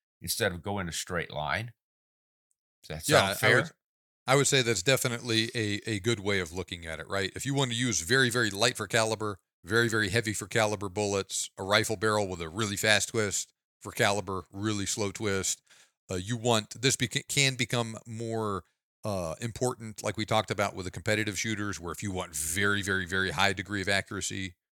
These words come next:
Speaker 2: or very, very long range shooting, or if you want a lot of penetration, right? It's not gonna be a problem on a deer, probably.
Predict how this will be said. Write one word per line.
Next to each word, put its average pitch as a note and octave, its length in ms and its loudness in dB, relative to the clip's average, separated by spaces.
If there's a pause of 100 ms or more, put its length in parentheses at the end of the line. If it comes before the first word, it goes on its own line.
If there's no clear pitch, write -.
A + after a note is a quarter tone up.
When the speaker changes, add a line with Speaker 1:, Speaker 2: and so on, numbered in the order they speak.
(120)
Speaker 2:
or E2 120 -10
very, G2 340 0
very G2 160 0
long F#2+ 260 -2
range F#2 220 -6
shooting, F2+ 480 -6 (340)
or F#2 120 -4
if - 120 -8
you G#2 80 -4
want F2+ 320 -8 (320)
a F#2 120 6
lot F2+ 760 0 (100)
of F2+ 120 -16
penetration, G2 760 -4 (260)
right? B2 140 2
It's F#2+ 100 0
not C3 100 6
gonna A#2+ 80 2
be A#2 80 2
a A2 80 2
problem A2 300 4
on G#2 100 0
a F2+ 60 -4
deer, G2 260 -2
probably. F2 640 -2